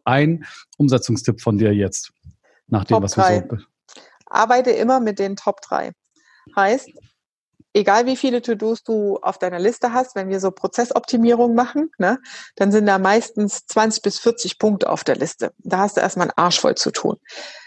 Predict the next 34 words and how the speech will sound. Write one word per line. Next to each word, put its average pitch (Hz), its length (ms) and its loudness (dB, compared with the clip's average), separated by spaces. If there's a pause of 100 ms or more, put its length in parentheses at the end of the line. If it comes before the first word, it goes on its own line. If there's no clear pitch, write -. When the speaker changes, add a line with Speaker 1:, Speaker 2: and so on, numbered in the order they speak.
(400)
Speaker 2:
Den 160 180 0
Fehler, 269 320 2
den 277 220 2
du 262 80 2
machst, 254 300 0
ist, - 300 0 (160)
alles 233 340 0
gleich 196 340 2
wichtig 233 340 -2
zu 185 140 -4
behandeln 208 500 0
und 202 300 -2 (120)
alles 208 300 0
umsetzen 185 560 0
zu - 240 -6
wollen. - 240 -2 (880)
Lerne, 269 800 2 (300)
dir 208 200 2
immer 277 500 2 (100)
Top 220 280 -2
drei 185 320 0
anzutrainieren. 165 720 -4
Was 220 220 0
sind 285 140 2
meine 240 320 2
Top - 380 0
drei 214 320 0
Ergebnisse, 214 640 -2
die 190 120 -6
ich - 120 -10
diese 220 320 -2
Woche 208 220 -2
erreichen 170 500 -2
will? - 140 -4